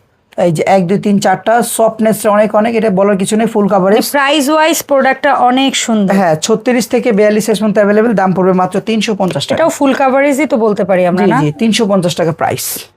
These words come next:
Speaker 2: হুম।
Speaker 1: এক পিসের দাম, আমরা যতগুলো কিন্তু এখন পর্যন্ত প্রাইস বলছি,
Speaker 2: সিঙ্গেল পিসের
Speaker 1: সব
Speaker 2: প্রাইস।
Speaker 1: সিঙ্গেল প্রাইস, হ্যাঁ?
Speaker 2: হুম, এবং পাঁচ পিস নিলেই ডেলিভারি
Speaker 1: ডেলিভারি
Speaker 2: চার্জ
Speaker 1: চার্জ
Speaker 2: ফ্রি।
Speaker 1: ফ্রি। এবং বলতে হবে শুধু এই ভিডিও না, আপনি নানান ভিডিও থেকে নেন।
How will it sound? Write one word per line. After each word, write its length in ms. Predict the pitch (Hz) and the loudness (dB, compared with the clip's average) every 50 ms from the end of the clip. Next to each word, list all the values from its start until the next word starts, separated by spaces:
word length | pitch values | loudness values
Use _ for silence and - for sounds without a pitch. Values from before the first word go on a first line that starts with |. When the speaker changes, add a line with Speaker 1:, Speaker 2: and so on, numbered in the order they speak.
| _ - | _ -4
Speaker 2:
হুম। 300 | 185 170 160 175 175 156 - _ _ _ _ _ - | -4 -4 -2 -4 -6 -10 -14 _ _ _ _ _ -4
Speaker 1:
এক 180 | 196 196 202 - | -4 -4 -2 -2
পিসের 280 | 277 247 - 247 208 170 | -2 0 0 0 0 0
দাম, 160 | 180 160 160 | 0 0 2
আমরা 200 | 160 190 202 233 | 2 2 2 2
যতগুলো 440 | 190 202 226 226 262 240 269 262 254 | 2 2 0 0 0 0 0 0 0
কিন্তু 220 | 220 262 226 - | 0 0 0 0
এখন 200 | - - 262 233 | 0 0 0 0
পর্যন্ত 200 | 214 254 247 240 | 2 2 2 0
প্রাইস 260 | 240 - 240 233 226 | 0 0 0 0 2
বলছি, 220 | 202 240 247 - - | 2 0 2 2 2
Speaker 2:
সিঙ্গেল 220 | 311 311 320 320 | 2 4 2 2
পিসের 280 | 240 302 277 - 262 208 | 0 0 0 0 0 0
Speaker 1:
সব 100 | - 214 | 0 0
Speaker 2:
প্রাইস। 160 | 285 285 - | 0 0 -2
Speaker 1:
সিঙ্গেল 380 | - - 277 254 247 254 226 151 | 0 0 2 2 4 2 0 0
প্রাইস, 340 | - 180 156 151 151 - - | 0 0 0 0 -2 -4 -4
হ্যাঁ? 180 | 214 254 330 330 - _ - | -2 -2 -2 -2 -6 _ -6
Speaker 2:
হুম, 220 | 208 190 180 175 180 - | -4 -2 -2 -4 -4 -2
এবং 180 | 240 247 269 262 | -2 0 0 0
পাঁচ 220 | - 269 269 254 - | 0 0 -2 -2 -2
পিস 200 | 302 302 - 277 | -4 -4 -2 0
নিলেই 280 | 277 277 285 320 359 | 0 2 2 2 2
ডেলিভারি 540 | 370 466 - _ - - - _ - 233 254 262 | 0 -2 -4 _ -20 -20 -20 _ -2 0 0 2
Speaker 1:
ডেলিভারি 160 | 269 220 - - | 2 2 2 2
Speaker 2:
চার্জ 200 | 220 247 269 240 | 2 2 2 2
Speaker 1:
চার্জ 120 | 214 196 | 0 0
Speaker 2:
ফ্রি। 100 | - 220 | 0 0
Speaker 1:
ফ্রি। 160 | 214 196 185 | 2 2 2
এবং 240 | 190 196 226 247 220 | 2 2 0 0 2
বলতে 200 | 240 262 214 269 | 0 0 0 0
হবে 240 | 254 262 269 285 285 - - - - | 0 2 2 0 -2 -4 -12 -16 -10
শুধু 220 | - - 277 254 285 | -2 0 2 2 4
এই 120 | 277 277 | 2 4
ভিডিও 280 | 226 269 220 240 220 208 | 2 4 4 4 2 2
না, 100 | 185 175 | 2 0
আপনি 200 | 170 - 220 226 | 0 0 -2 0
নানান 260 | 240 240 247 254 240 | 0 0 2 2 2
ভিডিও 200 | 214 233 285 233 | 2 2 2 2
থেকে 240 | - 220 208 208 208 | 0 0 0 0 2
নেন। 200 | 196 190 196 | 2 0 0